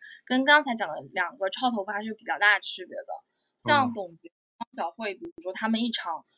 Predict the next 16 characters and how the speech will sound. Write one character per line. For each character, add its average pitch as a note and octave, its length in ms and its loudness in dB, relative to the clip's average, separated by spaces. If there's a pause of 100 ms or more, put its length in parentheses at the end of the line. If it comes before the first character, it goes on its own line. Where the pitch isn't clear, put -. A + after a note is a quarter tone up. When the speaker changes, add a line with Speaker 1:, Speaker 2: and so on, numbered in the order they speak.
(160)
Speaker 1:
现 A#3+ 240 2
在 G#3+ 160 8
的 F#3 120 0
直 F3 180 -8
播 G3+ 160 -2
体 - 100 -14
量 E3+ 160 -6
可 F3+ 80 -18
能 F3+ 160 -8
是 G3+ 320 4
五 F3 140 -4
千 F#3+ 240 -2
到 G#3+ 320 8
六 A#3 160 -2
千 F#3+ 180 -8
万， E3+ 200 0